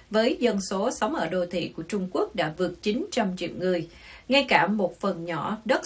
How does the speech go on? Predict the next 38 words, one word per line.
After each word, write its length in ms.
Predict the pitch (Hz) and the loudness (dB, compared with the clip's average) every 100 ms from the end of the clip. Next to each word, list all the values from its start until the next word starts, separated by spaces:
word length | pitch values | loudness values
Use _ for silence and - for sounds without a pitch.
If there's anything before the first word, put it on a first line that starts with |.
| - | -2
sụt 120 | 196 | -4
lún 260 | - 190 269 | -2 -2 -2
ở 120 | - 165 | -4 -4
Trung 180 | 196 175 | -4 4
Quốc 240 | 254 - - | 4 4 0
cũng 180 | 208 190 | 0 2
có 120 | 262 | 2
thể 220 | 214 165 | 2 -2
trở 220 | 160 180 - - | 0 -2 -4 -6
thành 180 | 170 | -4
mối 200 | 156 180 | 0 0
đe 180 | 277 196 | 0 -2
dọa 280 | 165 165 - | 0 -2 -2
đáng 220 | 156 185 277 | -4 -4 0
kể 240 | 190 147 160 | 2 2 2
đối 140 | 214 | -2
với 200 | 220 240 - | 0 -2 -2
cuộc 180 | 185 | -4
sống 320 | - 175 190 294 | -2 -2 -2 -2
đô 160 | 185 | -2
thị. 300 | 175 180 160 - - - - - | 2 0 0 -6 -20 -18 -12 0
Nhóm 280 | 202 247 349 | 2 2 2
nghiên 180 | 214 | 0
cứu 280 | 190 190 208 - | 2 2 0 0
do 380 | 220 185 180 - | 2 4 2 2
Al 260 | 180 185 180 | 2 4 2
Zurui 600 | 165 190 180 185 185 170 - - - | 0 -4 -2 0 0 0 -6 -20 -4
thuộc 240 | 202 - | -2 0
Đại 140 | 170 160 | 0 0
học 180 | 170 160 | -4 -2
Sư 200 | - 196 | 0 0
phạm 320 | 190 160 156 - | 0 -2 -4 -4
Hoa 140 | 196 | -2
Nam 280 | 185 185 175 | 0 0 -2
dẫn 180 | 156 185 | -4 -2
đầu 200 | 175 160 | -2 -2
cho 120 | 170 | -4
biết, 240 | 160 220 | 0 0